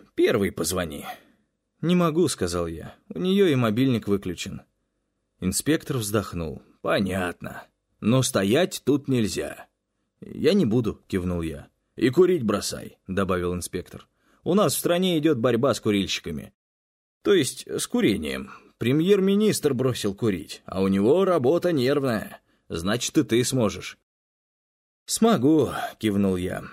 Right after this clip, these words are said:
«Я редко курю». Расстроился просто. Инспектор погрозил мне пальцем. «И в зеркало смотри». «Что оно, для красоты в машине повешено?» «Зеркало не для красоты», согласился я. «Верно.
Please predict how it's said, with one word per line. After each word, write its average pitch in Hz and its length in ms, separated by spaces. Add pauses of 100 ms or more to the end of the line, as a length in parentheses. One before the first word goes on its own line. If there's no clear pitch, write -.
(140)
«Я - 240
редко 165 340
курю». 92 400 (460)
Расстроился 113 720
просто. - 520 (500)
Инспектор 170 560
погрозил 110 460
мне 107 160
пальцем. 90 540 (260)
«И 92 120
в 87 60
зеркало 113 560
смотри». 98 540 (520)
«Что 180 360
оно, 104 320
для 95 160
красоты 117 460
в 156 40
машине 123 400
повешено?» - 640 (840)
«Зеркало 143 560
не 135 180
для 127 140
красоты», 123 680 (120)
согласился 92 680
я. 78 260 (600)
«Верно. 113 640